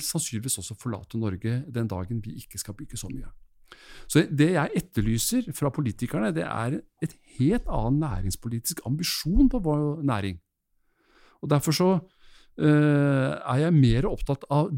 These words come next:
dems ansvar på hvordan så mye innkjøp, ambisjoner om å bruke nesten tusen milliarder på tolv år, er mye. Det må skape arbeidsplasser,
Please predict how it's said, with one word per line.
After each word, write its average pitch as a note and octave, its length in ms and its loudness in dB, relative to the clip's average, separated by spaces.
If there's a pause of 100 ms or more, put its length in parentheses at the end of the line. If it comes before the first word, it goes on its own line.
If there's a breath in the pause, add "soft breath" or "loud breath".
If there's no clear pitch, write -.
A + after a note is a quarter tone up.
dems A#2+ 320 6
ansvar A3+ 400 -2 (920)
på E3+ 140 4
hvordan A#2+ 640 2
så C3+ 560 4
mye B2 320 4
innkjøp, C#3 480 -2 (480)
ambisjoner A#2+ 480 0
om C3 140 -2
å - 20 -8
bruke B2 240 -4
nesten B2+ 320 -2
tusen G#2+ 460 -4
milliarder G#2+ 420 -6
på A2+ 300 -10 (180)
tolv A#2+ 240 -6 (140)
år, - 20 -6 (640)
er B2 80 0
mye. C3 240 0 (800)
Det G2 100 -4
må B2+ 80 -2
skape - 400 -4
arbeidsplasser, A#2 560 -4